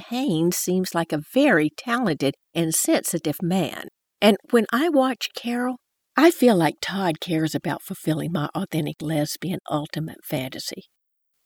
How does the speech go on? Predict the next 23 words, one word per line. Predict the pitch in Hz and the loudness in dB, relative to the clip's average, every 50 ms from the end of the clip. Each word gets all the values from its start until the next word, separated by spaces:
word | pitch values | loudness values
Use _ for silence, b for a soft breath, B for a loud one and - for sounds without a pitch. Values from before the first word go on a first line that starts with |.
| _ _ _ _ _ | _ _ _ _ _
In | - 359 339 | 8 8 8
contrast | 320 - - 494 539 - - 302 240 247 - - | 8 6 2 2 2 4 6 6 6 6 2 -2
to | - - _ | -4 -6 _
Carol, | - - - 320 339 302 160 120 123 - _ _ _ _ _ _ _ _ | -8 4 8 8 10 10 8 8 6 2 _ _ _ _ _ _ _ _
there's | 277 277 294 277 254 | 6 6 8 6 4
another | 247 254 269 330 403 427 427 403 | 2 2 2 0 0 2 0 -2
filmmaker | - - 185 170 160 151 156 151 147 - - 151 135 147 - - | 0 0 0 0 0 0 0 0 0 0 -2 -4 -2 -2 -4 -2
out | - 160 151 151 _ _ | -2 -2 -2 -2 _ _
there, | 151 151 156 170 | 0 2 2 2
Ryan | 175 185 208 214 220 196 175 160 156 151 | 4 4 6 6 8 8 6 6 4 0
Murphy, | 151 175 226 226 233 - - - 156 - _ _ _ _ _ _ - | 0 0 0 0 0 -2 -2 -2 -2 -2 _ _ _ _ _ _ 6
who | - 262 254 247 240 | 6 8 8 8 6
has | 254 - - 262 247 240 214 - - | 4 2 2 0 0 0 -2 -4 -4
in | - - 214 208 208 202 190 - _ | -2 0 0 2 2 2 0 0 _
some | - - - 330 403 381 233 | -8 0 0 2 2 4 4
respects | 175 175 - - - _ - 277 277 190 - - | 4 2 2 0 -6 _ 2 4 4 4 2 0
shown | - - 247 240 233 | -4 -2 0 0 0
us | 202 - | 0 2
the | - 180 | 0 -2
flip | - - - - 208 262 440 440 - | -2 -2 -12 -2 0 0 0 0 -2
side | - - - 139 131 147 156 | -12 -2 2 2 4 4 2
of | - - | 0 -4
Carol. | - - - 320 359 349 87 - 107 - | -12 -6 -4 0 0 2 2 0 -2 -4